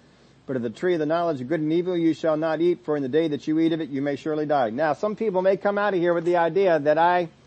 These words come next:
can eat nothing but fruits that grow in a tree and be healthy. You would be wrong. Because we do not have all the trees of the garden.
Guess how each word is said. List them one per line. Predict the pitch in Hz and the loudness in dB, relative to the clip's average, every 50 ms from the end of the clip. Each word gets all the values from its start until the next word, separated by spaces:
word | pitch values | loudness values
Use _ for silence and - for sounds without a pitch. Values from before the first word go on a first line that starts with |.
| _ _ _ _ | _ _ _ _
can | - 180 165 160 - - | -4 -4 -4 -4 -2 2
eat | 214 208 196 190 165 - - - - _ - _ - | 4 4 4 4 2 -6 -16 -20 -20 _ -20 _ -6
nothing | 143 151 185 208 202 - - 208 208 208 190 | -2 0 0 0 0 0 -2 0 0 0 0
but | 160 175 165 139 | 0 -2 -2 -2
fruits | - - - 190 208 202 - - - | -6 -6 0 2 2 2 2 -2 -6
that | - 175 | -6 -4
grow | 151 160 180 180 | 0 2 2 2
in | 175 165 | 2 0
a | 147 | -4
tree | - - 185 185 180 165 160 170 165 | -4 -2 0 0 2 2 0 -2 -2
and | 156 143 143 | -4 -6 -4
be | 147 151 135 | -4 -2 0
healthy. | 160 175 151 - 135 104 - - _ _ _ _ _ _ _ _ | 0 0 0 -2 -6 -6 -6 -10 _ _ _ _ _ _ _ _
You | - 127 156 | -4 -2 0
would | 170 180 160 | 0 0 0
be | 151 175 170 | 2 0 2
wrong. | 160 180 165 147 117 95 80 - _ _ _ _ _ _ _ _ _ _ _ _ _ _ _ _ _ _ _ _ _ _ _ _ _ _ _ _ _ _ _ _ _ _ _ | 2 2 2 2 0 -2 -8 -16 _ _ _ _ _ _ _ _ _ _ _ _ _ _ _ _ _ _ _ _ _ _ _ _ _ _ _ _ _ _ _ _ _ _ _
Because | - - - 120 101 110 | -16 -10 -10 -8 -4 -2
we | 147 160 | -2 -2
do | 156 165 185 196 | 2 2 2 2
not | 196 196 196 190 175 | 2 2 0 0 0
have | 185 202 196 175 156 147 147 139 | 0 2 4 6 6 6 6 6
all | 151 151 156 156 | 6 4 4 4
the | 151 151 | 2 -4
trees | - - 175 165 151 143 - | -4 -4 -2 0 0 -2 -4
of | 139 127 | -6 -8
the | 131 135 | -6 -2
garden. | 127 139 127 107 95 90 | 0 0 0 0 -2 -8